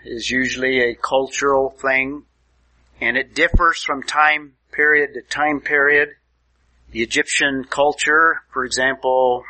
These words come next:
in the time of Moses, is different from the Mediterranean Greco-Roman culture of the first century. Radically different cultures, and particularly in terms of religion. So we're dealing with all of these issues.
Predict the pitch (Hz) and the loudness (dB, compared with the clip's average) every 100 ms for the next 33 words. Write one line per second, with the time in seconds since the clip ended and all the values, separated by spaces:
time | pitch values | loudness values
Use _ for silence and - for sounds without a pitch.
0 | - 123 120 117 113 - 131 123 113 113 | -14 -6 -4 -4 -6 -4 -4 -4 -2 0
1 | 127 123 135 131 - - - - _ _ | 0 -2 -4 -4 -2 -4 -6 -14 _ _
2 | _ _ _ 127 117 139 151 147 143 143 | _ _ _ -8 -6 -4 -2 0 -2 -2
3 | - 143 139 135 139 143 - 135 135 147 | -2 -2 -2 0 0 0 -2 2 2 0
4 | 151 147 143 147 147 151 139 _ _ _ | -2 -2 0 0 -2 -8 -12 _ _ _
5 | _ 139 156 - 131 113 98 _ 123 135 | _ 0 2 0 -2 -2 -4 _ 0 0
6 | 123 120 110 95 _ _ _ _ - 143 | 0 -4 -4 -16 _ _ _ _ 0 0
7 | 123 - 101 - _ _ _ _ _ 110 | 0 -6 -10 -14 _ _ _ _ _ -8
8 | 104 131 123 - 131 117 107 98 - _ | -6 -4 -2 -2 -2 -4 -8 -12 -16 _
9 | _ _ - 107 131 139 139 131 120 117 | _ _ -10 -2 0 -2 -6 -8 -6 -4
10 | 117 - 117 - - - - - _ _ | -6 -4 -2 -2 -6 -8 -8 -8 _ _
11 | _ _ 131 123 117 123 - 135 139 123 | _ _ -2 -2 -2 -4 -4 -4 -2 -2
12 | 120 127 120 113 107 110 131 135 135 120 | -2 -4 -4 -4 -4 -2 -2 0 -2 -2
13 | 120 120 165 185 160 135 135 143 165 147 | -4 -2 0 0 0 -4 0 0 2 0
14 | 139 135 139 113 101 | 0 0 0 -4 -10